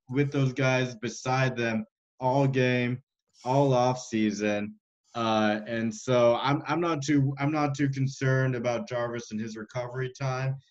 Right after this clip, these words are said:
um, just because of the leader that he is and, um, and how he'll, if he's not there,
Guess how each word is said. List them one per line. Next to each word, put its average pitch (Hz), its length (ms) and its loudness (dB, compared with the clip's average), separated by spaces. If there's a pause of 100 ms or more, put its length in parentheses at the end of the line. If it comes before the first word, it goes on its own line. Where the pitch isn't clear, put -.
(220)
um, 101 560 -2 (580)
just 143 220 -4
because 139 320 0
of 123 60 -4
the 120 60 -4
leader 123 360 0
that 113 240 -4
he 113 200 -4
is 113 380 -4 (460)
and, 113 640 0 (180)
um, 101 500 -6
and 107 140 -6
how 117 260 -2
he'll, 123 420 -4 (280)
if 120 160 -8
he's 156 180 0
not 135 260 0
there, 131 380 0